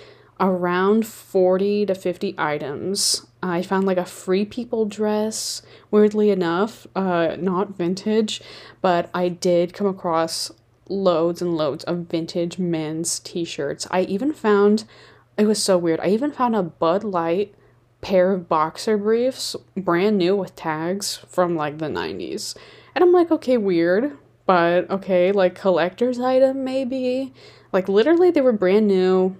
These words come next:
never worn. That's why I got them. I usually don't pick up underwear, <laughs> um,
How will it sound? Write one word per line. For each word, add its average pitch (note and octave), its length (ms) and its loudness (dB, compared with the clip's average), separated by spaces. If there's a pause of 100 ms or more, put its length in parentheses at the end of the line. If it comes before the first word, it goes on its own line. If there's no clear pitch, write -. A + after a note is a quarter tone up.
(440)
never F3 260 0
worn. D#3+ 400 -2
That's G3+ 260 -4
why A3+ 140 4
I G3 60 4
got F3 280 -6
them. F3+ 280 -2 (280)
I F3+ 60 0
usually A#3+ 340 2
don't F#3 440 -2
pick F#3 260 -6
up F3+ 360 -2 (460)
underwear, A3 960 0
<laughs> - 60 -20 (240)
um, G3 360 4